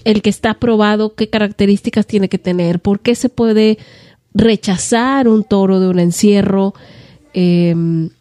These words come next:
y ya, eh, y luego ya pasando a eso, eh, es en el transcurso de la lidia, los tres tercios, el comportamiento del toro, qué es lo que se busca, qué es lo, qué es lo que se tiene que ver, qué es lo que tenemos que buscar,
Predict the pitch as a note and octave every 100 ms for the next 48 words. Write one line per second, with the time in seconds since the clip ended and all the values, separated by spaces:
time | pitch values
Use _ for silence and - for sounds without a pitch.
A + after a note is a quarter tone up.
0 | _ _ _ _ _ _ _ _ - -
1 | - A#3 A#3+ A3 A3+ A#3 B3 - A3 -
2 | A3 A3 A#3 A#3 B3 B3+ G3 A3+ A3 A3
3 | A3+ G#3+ G#3+ G#3+ A3+ A3+ C4+ C4+ - G3+
4 | G3 G3 G3+ G#3 G#3+ G#3+ - - - -
5 | G#3+ G#3+ - G3 - A#3 A3 A#3+ A3 G3
6 | G3 G#3+ B3 B3 B3 B3+ A3+ F3+ - G3+
7 | F#3+ A#3 A3+ A3 A3 G#3 F#3 - F3+ F#3
8 | F#3 F#3+ F3+ F#3 F#3 - G#3+ G3+ F#3+ F#3+
9 | F#3 F3 E3+ F#3 G3 G#3 - E3+ F#3+ G3
10 | A3 A3+ - - - B3 C4 B3+ G#3+ F#3
11 | - A#3 B3 B3 A3 G3 F3+ F3 - G#3
12 | G#3+ G#3 - F#3+ G3 A3 B3+ - G#3 F#3+
13 | - F#3